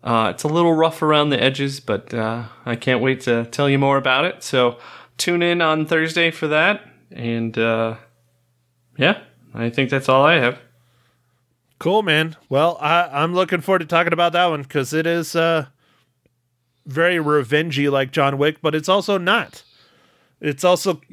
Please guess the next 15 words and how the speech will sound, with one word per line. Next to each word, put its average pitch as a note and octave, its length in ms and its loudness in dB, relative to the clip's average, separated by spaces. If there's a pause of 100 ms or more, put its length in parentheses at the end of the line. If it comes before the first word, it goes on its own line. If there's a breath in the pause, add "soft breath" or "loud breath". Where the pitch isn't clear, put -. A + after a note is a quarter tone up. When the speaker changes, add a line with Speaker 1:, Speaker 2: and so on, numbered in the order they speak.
(140)
Speaker 2:
its D#3 220 -2
own F3 200 4
thing F#3 420 0 (460)
and D#3 400 0 (160)
more F#3 520 0
like E3+ 320 -2 (180)
Alita D#3+ 360 0
Battle D#3 300 0
Angel, E3+ 240 -6
a D#3 60 -4
combination D#3+ 580 -6
of D3 220 -10 (460 soft breath)
kind D#3 200 -2
of D3 180 -2
different D#3 400 0